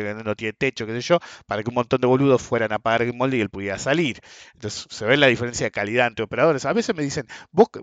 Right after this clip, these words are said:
pero vos conocés algún operador bueno", me, me escuchan criticar a otros. Yo conozco un montón de operadores buenos y son todos amigos míos,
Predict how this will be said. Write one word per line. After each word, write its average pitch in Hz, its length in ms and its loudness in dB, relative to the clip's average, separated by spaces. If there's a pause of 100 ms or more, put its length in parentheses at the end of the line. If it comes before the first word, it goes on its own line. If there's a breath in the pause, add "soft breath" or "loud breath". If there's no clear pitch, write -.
(160)
pero 131 160 -4
vos 339 100 2
conocés - 380 -2
algún 117 220 -4
operador 107 340 -2
bueno", 147 180 -6
me, 110 180 -12
me 98 380 -18
escuchan 107 340 -14
criticar 107 260 -8
a - 40 -2
otros. - 180 -12
Yo - 80 -8
conozco - 240 -8
un 110 80 -18
montón 143 420 4
de 104 80 -6
operadores 98 280 -6
buenos 104 180 -12
y - 40 -10
son 185 140 -8
todos 240 140 8
amigos 208 260 0
míos, 180 280 -8